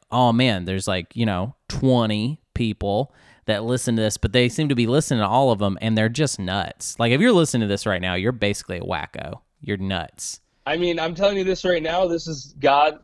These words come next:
Speaker 2: God's honest truth. I make more money doing this than any of the other ones I do.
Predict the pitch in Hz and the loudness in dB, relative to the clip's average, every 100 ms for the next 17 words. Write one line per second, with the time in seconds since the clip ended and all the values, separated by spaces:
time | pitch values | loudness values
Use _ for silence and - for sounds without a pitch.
0 | 139 135 143 139 143 143 143 - 151 160 | 0 4 4 4 2 0 -2 -4 0 0
1 | - 143 170 170 139 147 165 156 160 165 | 0 -2 2 0 2 4 4 4 2 0
2 | 151 156 135 143 165 - 139 131 143 135 | 0 0 2 2 0 0 -2 -2 -2 2
3 | 123 160 131 117 113 107 113 120 | 4 4 4 0 -2 -4 -2 -2